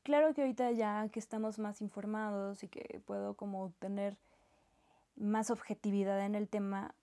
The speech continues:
pues es otra cosa totalmente, pero sí me tocó como justo es-, esos días de mucho estrés porque se juntó todo, o sea, realmente. Y así pasa, o sea, no tenemos control sobre todo.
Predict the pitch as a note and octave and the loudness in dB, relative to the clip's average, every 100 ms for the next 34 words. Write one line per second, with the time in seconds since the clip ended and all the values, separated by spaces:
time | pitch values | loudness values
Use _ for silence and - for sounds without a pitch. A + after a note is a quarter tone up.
0 | _ - G3+ - A3 G3+ G#3 G#3 - G#3 | _ -12 -12 -8 -6 -6 -6 -6 -6 -6
1 | G3 F#3+ - F#3 G3 G3 G3 F#3 F3+ G3+ | -8 -12 -10 -6 -4 -4 -4 -6 -2 0
2 | G#3 G#3+ - A#3+ A#3+ A3 G#3+ G3+ G#3 G#3 | 0 -2 -2 -2 -2 -4 -6 -6 -4 -4
3 | F#3+ G#3 - A3 G#3 G#3 G#3+ G3+ G#3+ G3 | -4 -8 -6 -6 -6 -6 -6 -4 -4 -2
4 | G3 G3 G3 G3 G3 G3+ G3+ - G3 F#3+ | -2 -2 -4 -4 -4 -4 -6 -2 -2 -2
5 | - - _ _ _ - - - G#3 G3+ | -8 -20 _ _ _ -20 -12 -4 -2 -2
6 | - G3+ G3 - - G#3+ G3 - G#3 G3 | -2 0 0 -4 -6 -4 -4 -4 -4 -4
7 | - F4 - - D#3+ - - _ _ _ | -4 -4 -4 -6 -8 -8 -12 _ _ _
8 | F#3+ G#3 G#3 A3 G#3+ - - - - - | -8 -2 0 0 -2 -6 -12 -20 -20 -20
9 | - - - - _ _ _ _ _ _ | -20 -20 -20 -20 _ _ _ _ _ _
10 | _ _ _ - B3 B3 C#4+ D4 F4+ F#4+ | _ _ _ 2 4 4 2 2 0 0
11 | - G3+ - - G3+ - G#3+ G#3 G3+ G#3+ | -4 -6 -16 -12 -10 -6 -4 -2 -2 0
12 | A3+ A#3+ B3 C#4 B3+ B3 - A3 G3+ F#3+ | 0 -2 -2 -2 -2 -4 -6 -6 -4 -6
13 | F#3+ G3 F#3+ - G3+ F#3+ | -6 -8 -8 -4 -2 -2